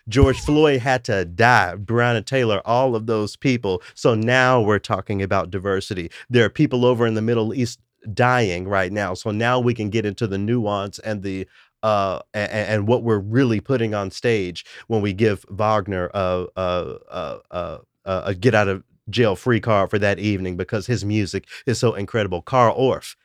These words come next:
we don't talk about his anti-Semitism. Anyway, there's so much that we can dig into if we really start critiquing these, uh, these classical systems in the way that I think they need to be critiqued,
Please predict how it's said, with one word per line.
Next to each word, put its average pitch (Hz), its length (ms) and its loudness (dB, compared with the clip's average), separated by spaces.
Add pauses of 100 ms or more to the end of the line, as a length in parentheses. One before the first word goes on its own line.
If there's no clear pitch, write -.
(100)
we 120 100 2
don't 113 160 0
talk 110 180 2
about 110 260 2
his 123 160 2
anti-Semitism. 95 1000 -6 (380)
Anyway, 101 480 2 (240)
there's 104 200 -2
so 135 280 4
much 117 680 -2
that 104 120 0
we 117 140 0
can 98 200 -6
dig 120 240 2
into 120 480 -2 (220)
if 117 160 -4
we 107 100 -6
really 113 280 -2
start 107 320 -2
critiquing 113 720 -4 (180)
these, 107 460 -6
uh, 98 180 0
these 98 260 -6
classical 113 520 -2
systems 107 420 -4
in 98 120 -4
the 95 60 -6
way 98 180 -2
that 95 180 -4
I 101 80 0
think 101 220 -6
they 104 120 -2
need 104 200 -6
to 104 80 -8
be 101 140 -6
critiqued, 107 520 -6